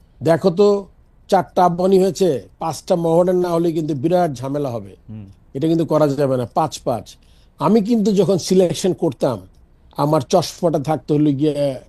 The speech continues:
Speaker 1: টিনের চশমা বলি আমি আর কি,
Speaker 2: হুম।
Speaker 1: কিছু দেখা যাবে না, কি
Speaker 2: হুম।
Speaker 1: নাম, আবাহনী না মোহামেডান।
Speaker 2: হুম, হুম।
Speaker 1: সবার আগে দেশ, তারপরে ক্রিকেট দল,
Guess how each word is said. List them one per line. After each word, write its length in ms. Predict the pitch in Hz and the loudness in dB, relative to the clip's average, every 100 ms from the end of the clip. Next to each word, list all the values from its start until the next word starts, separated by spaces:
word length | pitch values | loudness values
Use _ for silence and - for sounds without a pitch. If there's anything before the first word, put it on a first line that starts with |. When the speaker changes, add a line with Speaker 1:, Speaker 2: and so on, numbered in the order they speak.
| - | -4
Speaker 1:
টিনের 280 | 196 190 - | 0 0 0
চশমা 300 | 156 - 139 | -4 -4 -6
বলি 220 | 123 117 | -4 -6
আমি 160 | 107 | -8
আর 100 | 101 | -12
কি, 80 | - | -14
Speaker 2:
হুম। 100 | 120 | -6
Speaker 1:
কিছু 280 | 117 135 165 | -2 2 4
দেখা 220 | 151 139 | 4 2
যাবে 240 | 139 127 117 | 2 2 0
না, 80 | |
কি 200 | 107 135 | -4 -2
Speaker 2:
হুম। 80 | 151 | 0
Speaker 1:
নাম, 200 | 139 131 | 0 -2
আবাহনী 420 | 135 135 139 135 | -4 -2 -2 -2
না 80 | 131 | -2
মোহামেডান। 420 | 127 120 117 107 95 | -4 -6 -8 -12 -12
Speaker 2:
হুম, 140 | 151 | -10
হুম। 120 | 139 131 - | -10 -12 -4
Speaker 1:
সবার 360 | - 170 196 196 | 2 6 6 6
আগে 340 | 180 190 190 - - | 6 4 4 0 -2
দেশ, 280 | 127 151 196 - - _ _ _ _ _ - | 4 4 2 -6 -16 _ _ _ _ _ -2
তারপরে 540 | 147 147 123 156 147 | 0 0 0 0 0
ক্রিকেট 320 | - 156 151 | -2 -2 -2
দল, 400 | 127 127 123 170 | 0 0 0 -2